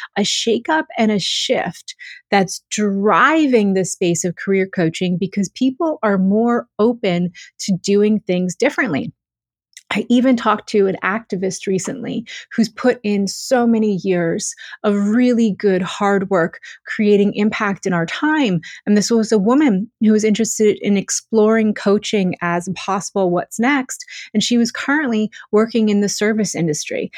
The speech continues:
and said how nice it was just to wake up, go to a job, clock out at the end of the day, and come back to the perspective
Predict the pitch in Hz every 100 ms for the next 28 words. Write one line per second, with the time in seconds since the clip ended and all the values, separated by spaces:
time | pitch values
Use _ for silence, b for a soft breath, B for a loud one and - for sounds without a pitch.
0 | B 202 196 233 240 233 202 208 208 196
1 | 208 - - 175 - - 190 - 196 -
2 | 190 175 202 233 233 208 208 202 - _
3 | - 220 226 233 220 202 202 180 180 180
4 | - - 226 233 214 208 196 202 185 185
5 | 180 175 170 165 B B B 180 - 196
6 | 190 180 185 226 - - 196 185 185 -
7 | 185 - 151 - 180 170